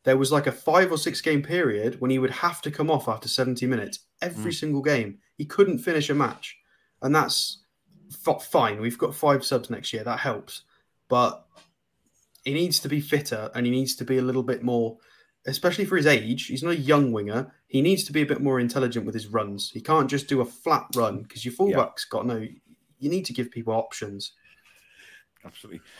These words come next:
Speaker 2: Uh, Sean, thank you for your ninety-nine pence super sticker, matey. Very, very kind. Uh, thank you for your donation to the channel. Uh, Barbara says, "The only exciting thing,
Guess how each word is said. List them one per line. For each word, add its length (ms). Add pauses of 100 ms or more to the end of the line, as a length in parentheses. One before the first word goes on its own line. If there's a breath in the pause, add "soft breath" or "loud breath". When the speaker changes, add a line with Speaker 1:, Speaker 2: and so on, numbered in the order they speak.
(160 loud breath)
Speaker 2:
Uh, 180
Sean, 360
thank 220
you 120
for 120
your 80
ninety-nine 440
pence 240
super 240
sticker, 320
matey. 300
Very, 260
very 180
kind. 440 (400 soft breath)
Uh, 140
thank 220
you 100
for 80
your 60
donation 440
to 80
the 100
channel. 440 (260 soft breath)
Uh, 140
Barbara 340
says, 200
"The 100
only 180
exciting 440
thing, 400